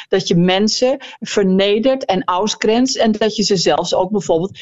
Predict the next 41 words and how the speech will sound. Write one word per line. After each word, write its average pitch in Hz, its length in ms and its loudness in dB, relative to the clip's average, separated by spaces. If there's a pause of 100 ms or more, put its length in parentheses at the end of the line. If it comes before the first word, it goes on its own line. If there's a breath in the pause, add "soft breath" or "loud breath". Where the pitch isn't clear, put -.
geen 190 320 0
woning 285 480 2
geeft 127 440 0
op, 160 300 0
eh, 147 540 2 (180)
op 151 100 -6
die 175 140 2
gronden. 135 580 2 (300 loud breath)
Of 214 200 0
dat 214 180 0
je 220 80 2
zegt: 196 340 -2
van, 175 300 -2
eh, 170 320 2 (360 loud breath)
ik 220 400 0
als 190 220 -2
ambtenaar 214 520 0
van 202 140 0
de 180 80 2
burgerlijke 202 440 0
stand 196 460 0 (260 loud breath)
wil, 202 600 2
eh, 180 600 2
eh, - 80 -4
niet, 196 460 0
eh, 165 560 2 (360)
een, 170 280 0 (300)
met 180 280 0
een 180 120 2
homoseksueel 180 680 0
te 262 120 -2
doen 160 240 2
hebben. 131 260 2
Of 170 140 0
het - 140 -8
gaat 254 240 -2
dus 202 140 -8
om 214 140 0
de 196 80 -2
verhouding 214 600 0
ook 196 320 0